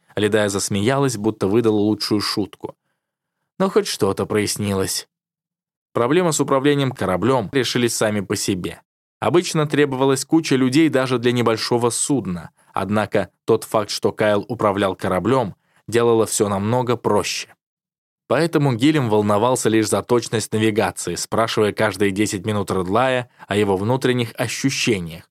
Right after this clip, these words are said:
а ночью разглядывал звёзды. Теперь он наслушался общих знаний про жизнь оборотней и потонул в своих мыслях, уходя в трюм. Все смотрели на него не то с сожалением,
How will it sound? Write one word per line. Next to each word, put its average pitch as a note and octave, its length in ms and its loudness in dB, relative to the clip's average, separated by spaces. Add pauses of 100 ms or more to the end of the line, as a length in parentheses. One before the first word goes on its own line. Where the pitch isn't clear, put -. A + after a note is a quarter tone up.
(220)
а F#2+ 100 -4
ночью C#3+ 320 0
разглядывал G2+ 560 0
звёзды. F#2 560 -4 (600)
Теперь F3 320 2
он D3+ 100 0
наслушался D3 640 2
общих C3+ 440 2
знаний A#2 380 0
про G2+ 220 0
жизнь G#2 340 0
оборотней C#3+ 560 2
и E3+ 160 -2
потонул B2 460 0
в - 80 -6
своих G2+ 400 0
мыслях, C3 480 0 (220)
уходя G2+ 340 0
в - 80 -14
трюм. F#2+ 380 -4 (580)
Все - 180 0
смотрели A2+ 500 0
на G#2+ 100 0
него G#2+ 240 2
не A2+ 100 0
то A2 160 0
с - 60 -2
сожалением, A#2+ 800 0